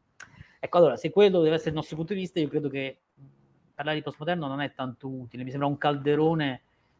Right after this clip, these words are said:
troppo grande, mi sembra che non dia conto di tutte le cose importanti che sono successe negli ultimi trenta anni, mm, non è del resto una categoria che nasce in letteratura, è una categoria che viene un po' adattata alla letteratura,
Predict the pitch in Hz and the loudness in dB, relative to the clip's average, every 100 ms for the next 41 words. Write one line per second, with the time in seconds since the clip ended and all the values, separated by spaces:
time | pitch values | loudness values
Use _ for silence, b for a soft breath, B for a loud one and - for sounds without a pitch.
0 | _ - 131 - 135 127 123 123 120 117 | _ -8 -8 -6 -4 -2 -2 -2 -2 -4
1 | 117 113 110 113 117 113 107 104 104 98 | -6 -8 -12 -8 -6 -4 -6 -10 -16 -18
2 | _ _ _ _ _ 127 127 139 135 127 | _ _ _ _ _ -14 -10 -4 -4 -4
3 | 127 123 123 127 139 139 135 123 - 110 | -6 -6 -6 -6 -6 -2 0 0 -2 -8
4 | 113 107 - 110 107 107 107 120 123 113 | -8 -14 -10 -10 -10 -12 -18 -10 -8 -8
5 | - 110 110 113 107 - 113 - 120 110 | -6 -6 -6 -8 -10 -10 -12 -6 -4 -4
6 | 107 104 107 110 104 - 110 113 113 - | -8 -16 -18 -16 -16 -14 -14 -14 -16 -14
7 | 117 135 160 - 127 143 117 110 b b | -8 -6 -4 0 2 2 -2 -12 b b
8 | b b b _ - - - - - 123 | b b b _ -20 -18 -16 -18 -18 -18
9 | 123 143 185 214 160 147 147 147 131 131 | -2 8 12 12 12 10 8 4 4 4
10 | 135 135 135 131 127 127 120 - 120 117 | 4 4 4 2 2 0 -2 -6 -6 -6
11 | - 120 117 117 110 110 113 120 127 135 | -2 -2 -2 -8 -8 -10 -12 -10 -2 -2
12 | 120 120 117 - 127 123 - - 123 107 | -2 -4 -6 2 4 4 -2 2 2 2
13 | - 107 110 - 214 214 139 | -4 -14 -14 -2 2 4 2